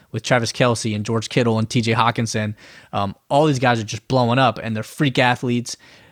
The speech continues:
It's not the old school Tony Gonzalez, "We're gonna block," and, and obviously Tony was a great receiver. He leads most of the N F L in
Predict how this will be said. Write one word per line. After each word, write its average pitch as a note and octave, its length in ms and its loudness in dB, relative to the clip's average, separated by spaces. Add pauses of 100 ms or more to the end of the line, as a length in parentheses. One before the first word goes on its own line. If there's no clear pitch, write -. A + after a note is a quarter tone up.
(100)
It's A#2 380 -4
not C#3+ 220 2
the C3+ 100 2
old C3+ 220 2
school B2 280 0
Tony C3 280 0
Gonzalez, A#2+ 720 0
"We're A#2 80 -4
gonna A#2 180 -2
block," B2 540 2
and, A2 220 -6 (160)
and B2+ 100 -2
obviously C3+ 280 2
Tony B2+ 200 0
was A2+ 80 -2
a A2 60 -6
great A2+ 140 -2
receiver. A2 380 -4
He G#2+ 60 -4
leads G#2+ 340 -4 (120)
most A#2+ 280 -2
of A#2 60 -2
the A2 60 -2
N A2+ 100 -2
F A2+ 160 -4
L A2 220 2
in G#2 280 -4